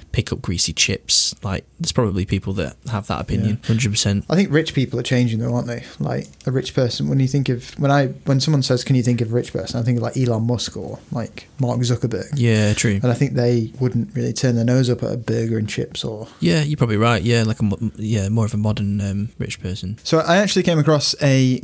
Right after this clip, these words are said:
Speaker 2: great quote from a book called Le Coricolo, which was published in eighteen forty-three by a Frenchman named Alexander Dumas. The book outlines the trip he made from Rome to Naples in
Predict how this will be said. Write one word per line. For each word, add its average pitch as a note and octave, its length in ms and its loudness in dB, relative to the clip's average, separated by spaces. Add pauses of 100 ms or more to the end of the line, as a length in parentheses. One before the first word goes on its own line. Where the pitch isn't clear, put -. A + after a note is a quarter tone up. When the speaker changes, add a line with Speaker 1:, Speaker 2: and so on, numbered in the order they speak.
(100)
Speaker 2:
great D3 640 0
quote - 480 -2
from C3 220 -2
a B2 60 2
book C3 240 -2
called B2+ 380 0 (120)
Le B2 300 0 (200)
Coricolo, D3+ 960 2
which A#2+ 480 0
was B2 540 2
published D#3+ 540 -2
in B2+ 200 4
eighteen E3 640 2
forty-three C#3+ 1200 0
by B2 160 2
a A#2+ 60 0
Frenchman A#2+ 640 0 (120)
named B2 420 2 (120)
Alexander C#3+ 840 0 (300)
Dumas. - 600 0
The C3+ 260 -4
book E3+ 240 -2
outlines C3+ 800 2
the B2+ 80 2
trip - 400 0
he C#3 120 2
made C#3 320 2
from A#2+ 440 2
Rome C#3+ 460 4
to - 140 0
Naples C3 720 2
in A#2 180 0